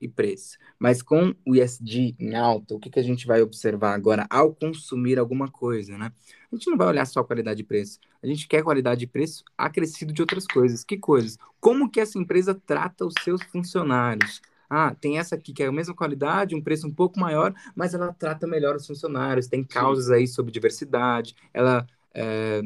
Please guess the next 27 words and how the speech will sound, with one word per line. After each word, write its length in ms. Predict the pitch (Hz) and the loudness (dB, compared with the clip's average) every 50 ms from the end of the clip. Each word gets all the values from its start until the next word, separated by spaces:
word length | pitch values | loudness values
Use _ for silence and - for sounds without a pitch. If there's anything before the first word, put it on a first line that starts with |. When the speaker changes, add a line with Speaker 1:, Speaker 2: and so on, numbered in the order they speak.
| 104 | -4
Speaker 1:
não 240 | - 123 135 135 127 | -4 -2 0 0 0
degride 380 | 117 113 107 107 110 107 104 110 | 0 -2 -4 -4 -6 -8 -6 -6
muito 320 | 107 104 101 98 - 104 | -6 -6 -6 -8 -10 -10
o 40 | 104 | -4
meio 220 | 107 107 107 104 | -2 0 0 0
ambiente, 720 | 104 107 147 160 143 139 139 139 131 123 120 123 - - 113 | 0 0 2 4 4 4 4 4 2 2 0 -2 -2 -2 -2
ela 380 | 110 110 110 113 110 110 110 _ _ _ _ - | 0 0 0 -2 -2 -4 -10 _ _ _ _ -6
é 200 | - 107 104 95 - _ | -4 -2 -2 -2 -6 _
fo-, 260 | - - - 123 - - | -4 0 2 2 2 2
a 220 | 110 107 104 104 | 0 0 0 2
governança 540 | 107 123 117 120 117 117 120 117 120 - 120 | 2 4 6 6 6 6 4 2 0 0 -2
é 200 | 110 107 - 107 | 0 0 0 -2
boa, 380 | 113 110 127 127 139 135 123 | 2 4 6 6 8 6 6
não 140 | 113 117 113 | 4 2 0
tem 120 | 117 120 113 | 0 0 2
nada 220 | 117 113 113 113 | 2 2 2 0
envolvido 380 | 113 110 113 110 104 113 107 104 | 0 0 0 -2 -2 -2 -6 -4
com 120 | - 113 | -6 -4
po-, 200 | 117 - 131 127 - - _ _ _ | -2 -2 -2 -4 -6 -12 _ _ _
eu 140 | - - 190 | 4 4 6
vou 160 | 151 196 220 | 8 6 6
comprar 280 | 214 214 196 196 175 - | 6 2 -2 -2 -2 -2
dessa 220 | - - - - | -2 -4 -4 -8
empresa. 420 | 196 196 196 170 165 165 160 127 113 | -10 -6 -2 -2 0 0 0 -2 -6
Tipo, 400 | - - - 131 123 113 113 104 | -10 -10 -8 -6 -4 -4 -4 -4
a 120 | - 110 | -6 -8
galera 360 | 113 117 120 131 139 131 123 | -6 -4 -2 -2 -2 -4 -6